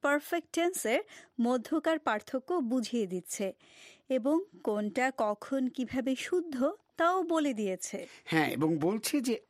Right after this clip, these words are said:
Speaker 2: "I went to Florida last week" হচ্ছে সিম্পল পাস্ট টেন্স। এখানে কাভে আরও বুঝিয়ে দিচ্ছে যে সিম্পল পাস্ট ব্যবহার করা হয় অতীতে নির্দিষ্ট কোনো সময়ে সম্পন্ন কোনো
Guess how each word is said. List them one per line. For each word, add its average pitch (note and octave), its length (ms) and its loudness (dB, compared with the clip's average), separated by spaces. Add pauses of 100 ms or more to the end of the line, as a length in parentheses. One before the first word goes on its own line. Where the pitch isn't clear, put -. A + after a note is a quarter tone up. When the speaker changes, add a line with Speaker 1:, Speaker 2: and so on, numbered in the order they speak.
(240)
Speaker 2:
"I F#3 280 4
went G#3+ 300 -2 (200)
to D#3 80 4
Florida C#3+ 560 2
last A#2 480 0
week" C3+ 220 -4
হচ্ছে F3 360 -2 (540)
সিম্পল A3+ 460 0
পাস্ট C#3+ 480 -2
টেন্স। E2 480 -8 (560)
এখানে C4 340 2
কাভে E3 520 2
আরও C#3+ 380 2
বুঝিয়ে D#3+ 360 2
দিচ্ছে C#3+ 420 -2 (500)
যে D#3 200 4 (140)
সিম্পল B3+ 540 0 (120)
পাস্ট D#3 460 0
ব্যবহার C#3 380 0
করা G2+ 240 0
হয় C3+ 240 0 (640)
অতীতে D#3 600 2 (180)
নির্দিষ্ট D3+ 640 2 (600)
কোনো C#3+ 240 0
সময়ে D3 460 0 (360)
সম্পন্ন D#3 680 0
কোনো C3+ 340 -2